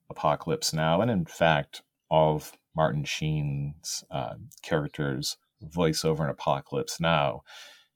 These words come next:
is useful and helps give insight to that character and reinforce some of the themes of the film. But not all voiceovers are equal.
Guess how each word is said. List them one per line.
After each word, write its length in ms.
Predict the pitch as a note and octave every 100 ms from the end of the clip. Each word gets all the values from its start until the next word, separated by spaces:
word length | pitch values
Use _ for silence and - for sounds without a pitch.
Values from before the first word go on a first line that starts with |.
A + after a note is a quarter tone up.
| -
is 160 | C#2+
useful 600 | D#2+ D#2+ E2 - - D2
and 120 | C#2+ C#2
helps 600 | D#2+ C#2 C#2 - - - _ _ _ _ -
give 180 | E2+ D#2+
insight 380 | D#2 - C#2 -
to 100 | C2
that 160 | C2
character 760 | - E2 D2+ D2 D#2+ D2+ C#2+ D#2+ _ _ -
and 460 | B1+ B1+ B1+ - - -
reinforce 760 | D#2 D2 - - D#2+ D#2+ C#2+ -
some 160 | -
of 60 | C2
the 120 | B1
themes 280 | - C2 -
of 60 | -
the 80 | -
film. 420 | G2+ F#2 C2+ C#2+ _ _ _ _ _ _ _ _ _
But 160 | F#2 F2+
not 220 | G2 F2
all 180 | E2 D2+
voiceovers 640 | - C#2+ D2 C#2 C2+ -
are 160 | C#2+ -
equal. 520 | - F2+ - G#2 -